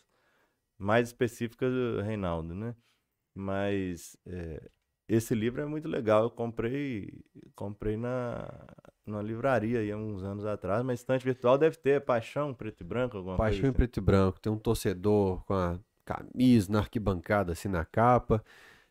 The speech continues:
Speaker 2: É, no interior, eu, eu pes-, eu vinha pra Belo Horizonte, às vezes eu falo assim, quando o torcedor de Belo Horizonte vai pro estádio, e eu já me encaixo nesse perfil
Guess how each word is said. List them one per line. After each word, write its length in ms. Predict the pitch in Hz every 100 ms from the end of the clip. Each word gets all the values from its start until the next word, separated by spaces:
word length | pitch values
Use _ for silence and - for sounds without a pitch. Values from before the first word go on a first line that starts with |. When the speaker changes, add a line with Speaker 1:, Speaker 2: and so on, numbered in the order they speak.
| -
Speaker 2:
É, 1000 | 104 110 110 110 107 101 95 90 87 - - - - 92 87 _ _ -
no 180 | 127
interior, 640 | 127 123 147 139 117 139 160
eu, 400 | 160 110 117 85
eu 120 | 117
pes-, 260 | - 127 120
eu 120 | 110
vinha 180 | 95 131
pra 100 | -
Belo 220 | 120 110
Horizonte, 560 | 101 90 92 139 135 - _ _ _
às 100 | -
vezes 120 | 98 104
eu 120 | 117
falo 200 | 117 110
assim, 140 | -
quando 240 | 101 156 160
o 40 | 143
torcedor 440 | - 123 104 107
de 100 | 104
Belo 160 | 101 95
Horizonte 400 | 90 87 98 -
vai 120 | 95
pro 100 | -
estádio, 440 | - 113 113 - _ _ _ _ _ _ _ -
e 60 | 98
eu 140 | 92
já 120 | 92
me 80 | 101
encaixo 340 | 95 - 95 98
nesse 140 | 90
perfil 500 | - 90 82 123 110